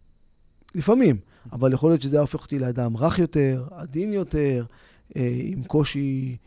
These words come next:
גדול יותר להתמודד עם אתגרים. אני, אז אני אומר, כל מה שאני מקבל, אני,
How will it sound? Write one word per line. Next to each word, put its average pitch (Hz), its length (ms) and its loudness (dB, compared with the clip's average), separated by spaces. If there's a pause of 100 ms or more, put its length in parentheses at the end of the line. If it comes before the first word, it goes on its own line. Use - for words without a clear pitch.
(300)
גדול 139 300 6
יותר 139 160 6
להתמודד 131 500 4
עם 127 140 6
אתגרים. 151 400 8 (1000)
אני, 156 180 0
אז 151 160 4
אני 185 120 8
אומר, 233 160 6
כל 247 220 8
מה 240 100 6
שאני 214 140 4
מקבל, 185 440 4 (440)
אני, 143 320 0